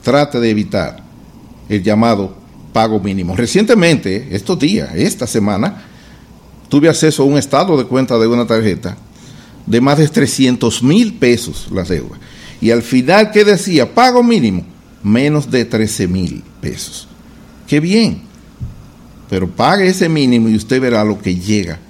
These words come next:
en el próximo corte. Va a llegar un momento que usted, su tarjeta de crédito ni siquiera le va a servir para nuevos consumos.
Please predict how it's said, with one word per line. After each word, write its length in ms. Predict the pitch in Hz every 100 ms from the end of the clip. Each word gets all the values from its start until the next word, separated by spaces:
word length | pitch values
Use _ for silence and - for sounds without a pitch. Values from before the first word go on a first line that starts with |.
| -
en 120 | 90
el 120 | 95
próximo 460 | 92 101 104 87 78
corte. 320 | 65 - - - - - - -
Va 60 | 101
a 60 | 156
llegar 320 | 190 196 196
un 80 | 185
momento 520 | 185 185 139 - 123 - - - - - - -
que 120 | 139
usted, 540 | 120 - 156 180 -
su 160 | - 143
tarjeta 400 | 139 131 156 175
de 100 | 180
crédito 440 | 175 175 151 135
ni 100 | 131
siquiera 420 | 120 127 147 156
le 120 | 175 160
va 80 |
a 40 | 160
servir 380 | 160 147 160 165
para 240 | 135 123
nuevos 320 | 123 151 156
consumos. 560 | 143 120 113 95 87